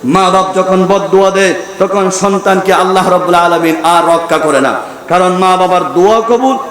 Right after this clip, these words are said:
মা বাবার বদদুয়া কবুল। কাবা শরীফের ইমাম কালবানি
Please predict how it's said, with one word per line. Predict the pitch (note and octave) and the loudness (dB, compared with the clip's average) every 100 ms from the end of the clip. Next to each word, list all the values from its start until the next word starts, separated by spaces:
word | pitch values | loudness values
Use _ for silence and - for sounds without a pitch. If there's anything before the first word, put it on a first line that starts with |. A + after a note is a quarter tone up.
| - | -4
মা | F#3+ F#3 | 0 2
বাবার | F#3 F3+ F3 | 2 0 0
বদদুয়া | F3 D#3 D#3+ E3 | 0 -2 0 0
কবুল। | - C#3+ C3+ A2+ F#2 - - | 2 0 0 -2 -4 -12 -6
কাবা | D#3+ F3+ F3+ | -2 0 0
শরীফের | F3+ F3 E3+ E3+ | 2 2 2 2
ইমাম | E3+ F#3 F3+ D3+ - - - | 4 4 2 0 -6 -14 -2
কালবানি | F3+ F3+ G#3 G#3+ G3 | -2 2 2 2 0